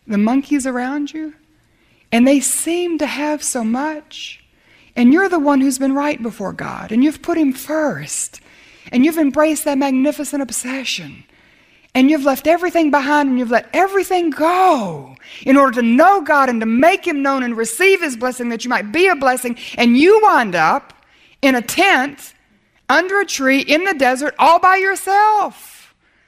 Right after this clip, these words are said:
Does it hurt? I think Abraham was a little hurt,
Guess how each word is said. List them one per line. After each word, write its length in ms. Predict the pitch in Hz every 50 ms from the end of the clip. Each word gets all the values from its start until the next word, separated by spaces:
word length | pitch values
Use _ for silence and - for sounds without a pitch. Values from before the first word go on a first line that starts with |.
| _ _ _ _ _ _ _ _ 247
Does 180 | 277 302 -
it 100 | 285 262
hurt? 880 | 240 - 226 254 311 359 392 427 440 427 415 - - _ - - - - _ _ _ _ _ _ _ _ _ _ _ _ _ _ _ _ _ _ _ _ _ _ _ _ _ _ _ _ _ _ _ _
I 120 | 277 339
think 200 | 403 453 427 359
Abraham 560 | 370 381 381 381 349 359 320 330 339 330 330
was 140 | 311 311 294
a 80 | 294 302
little 300 | 294 311 330 330 330 294
hurt, 880 | - 285 320 392 403 415 415 381 - - - _ - - - - -